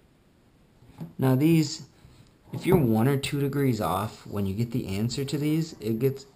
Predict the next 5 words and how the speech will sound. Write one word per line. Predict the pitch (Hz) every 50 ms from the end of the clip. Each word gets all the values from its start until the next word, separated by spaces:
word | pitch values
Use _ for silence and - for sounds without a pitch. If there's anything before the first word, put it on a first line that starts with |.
| _ _ _ _ _ _ _ _ -
it's | - - -
a |
little | 120 117 127 135 143 135
confusing, | 139 - 127 110 - - - - _ _ _ - 113 117 123 131 135 127 113 104 95 92 95 98 95 92 - - - - - - - - - _ _ _ - - _ _ _ _ _ - - _ _ _ _ _ _ _ _ _ _ _ _ _ _ _ _ _ _ _ _ _ _ _ _ _ _ _ - - - - -
but | - 110 110 104 101 95 -